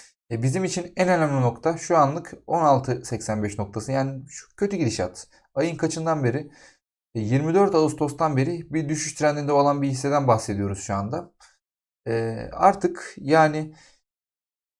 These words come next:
uzun vade açısından, bakın özellikle söylüyorum, uzun ve orta vade açısından, yani orta vade nedir diye soranlar olursa, e, orta vade benim için altı aydır dostlarım, altı aya kadar. Bir aydan altı aya kadar olan süre zarfıdır. Uzun vadede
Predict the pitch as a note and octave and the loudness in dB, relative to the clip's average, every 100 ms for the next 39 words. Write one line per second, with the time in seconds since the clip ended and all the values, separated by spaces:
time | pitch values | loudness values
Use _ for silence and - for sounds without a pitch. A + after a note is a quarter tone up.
0 | - C#3 F3+ G3+ E3 C3 A2+ - G#2+ A#2+ | -4 2 4 6 6 6 4 0 -2 -2
1 | B2+ A#2 B2+ A#2+ C3 C3+ C3 - G#2+ G#2+ | -2 -4 -4 0 2 2 -2 -4 -2 -2
2 | C3+ - C#3+ F3 E3 D3+ C#3+ D3+ D#3+ C#3 | -4 -6 -4 -4 0 4 4 6 6 6
3 | A2+ G2+ - G2+ A2 C#3 - C#3 C#3+ C#3 | 4 0 -4 -6 -4 -6 -4 -2 -2 -4
4 | - D3 C#3+ D#3 C#3+ C#3+ C#3+ D3 C#3 C3 | -4 0 2 4 4 4 2 -4 -4 -2
5 | C3 B2+ B2+ B2+ C3 C3 B2 - D3+ D#3 | -2 -2 -2 0 0 -2 -2 -4 -8 -8
6 | - _ _ - A2 A2+ D3 D#3 E3+ D3 | -20 _ _ -6 -2 2 4 6 6 6
7 | B2 D#3 D#3+ - - D#3 C3+ A#2 D#3 - | 6 6 -2 -8 -2 0 0 -2 -6 2
8 | C#3 C3+ C3+ A2 G#2 G2+ F#2+ A2 A#2 C3+ | 6 6 6 4 4 -2 -4 -4 2 2
9 | B2+ B2+ G#2+ G#2 G#2+ G#2+ D3 D3+ A#2+ C3+ | 4 2 2 -2 -8 -2 4 6 6 2
10 | C#3+ - C3+ C#3 A#2 A#2 B2 C3 A#2+ C3+ | 0 2 2 2 0 0 -4 -2 -2 -2
11 | - B2+ A2 G2+ G#2+ A2 C3 E3 D3+ B2 | -2 0 0 0 -4 -6 -4 0 2 2
12 | A#2 D3 | 0 -6